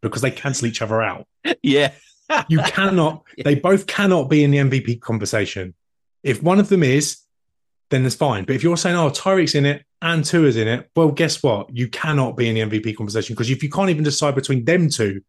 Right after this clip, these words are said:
Speaker 1: what is the most important, then it's neither of them.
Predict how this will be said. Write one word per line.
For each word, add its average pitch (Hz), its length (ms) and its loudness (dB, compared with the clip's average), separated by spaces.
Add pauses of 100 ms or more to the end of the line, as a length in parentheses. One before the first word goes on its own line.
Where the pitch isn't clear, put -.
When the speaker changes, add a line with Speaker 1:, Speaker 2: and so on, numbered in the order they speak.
(240)
Speaker 1:
what 117 160 2
is 101 100 -2
the 117 80 -2
most 107 200 -2
important, 107 540 0 (240)
then 127 120 0
it's 131 180 -2
neither 113 300 -2
of - 120 -10
them. 104 240 -16